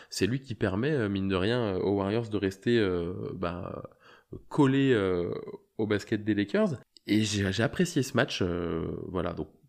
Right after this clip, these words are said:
pour moi, c'est lui qui doit permettre de,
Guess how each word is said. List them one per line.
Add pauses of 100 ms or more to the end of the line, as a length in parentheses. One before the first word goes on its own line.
(120)
pour
moi,
c'est
lui
qui
doit
permettre
de,